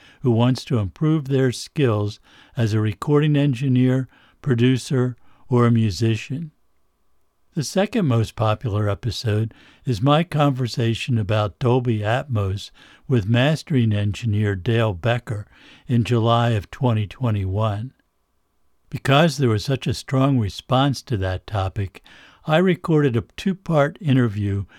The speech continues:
with Justin Gray, who has been involved in immersive audio about as long as anyone has. I learned a lot from Justin's explanations and suggestions for recording and mixing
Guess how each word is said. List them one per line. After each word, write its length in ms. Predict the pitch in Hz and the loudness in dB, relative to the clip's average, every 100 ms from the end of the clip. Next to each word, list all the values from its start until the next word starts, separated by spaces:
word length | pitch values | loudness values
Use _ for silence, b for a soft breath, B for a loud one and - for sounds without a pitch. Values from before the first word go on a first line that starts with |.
| B B | B B
with 160 | 123 113 | -2 0
Justin 540 | - 131 127 - 101 | 2 2 0 -4 -4
Gray, 460 | 92 113 113 98 92 b b b b | -2 0 0 -2 -6 b b b b
who 120 | - 127 | 0 2
has 160 | 117 | 2
been 200 | - 127 | 0 0
involved 560 | 113 101 120 131 143 120 | 0 2 2 2 0 0
in 120 | 113 | -2
immersive 540 | 104 107 139 127 127 | 0 0 0 0 -4
audio 580 | 104 117 127 107 92 98 B B | 0 0 0 -2 -4 -6 B B
about 360 | - 107 120 127 | -6 0 2 2
as 200 | 117 - | 0 -2
long 320 | 113 123 139 | 0 2 2
as 140 | 117 101 | 0 0
anyone 480 | 127 131 107 95 | 0 2 0 -2
has. 520 | 87 101 98 139 - - _ _ _ _ b b b b | -4 -4 -6 -10 -14 -20 _ _ _ _ b b b b
I 100 | 127 | 0
learned 360 | 120 175 202 170 | 2 4 4 2
a 40 | |
lot 380 | 120 127 139 123 | 2 4 2 0
from 240 | 123 98 | -4 -2
Justin's 560 | 90 120 120 - 110 90 | 0 0 0 -2 -4 -2
explanations 1120 | 117 - - 110 98 110 107 - 101 107 - B B B B | -4 -4 -8 -4 -2 -2 -4 -6 -6 -6 -10 B B B B
and 320 | 131 135 147 | 0 2 2
suggestions 840 | - 151 101 135 139 - 123 104 | 0 -4 0 2 0 -2 -2 -2
for 160 | 104 131 | -4 -4
recording 760 | 107 101 - 135 127 123 123 117 b b | -4 -4 -2 2 4 4 0 -2 b b
and 220 | 117 110 | 0 2
mixing 580 | 117 131 - 139 107 101 | 4 2 -2 -4 -2 -4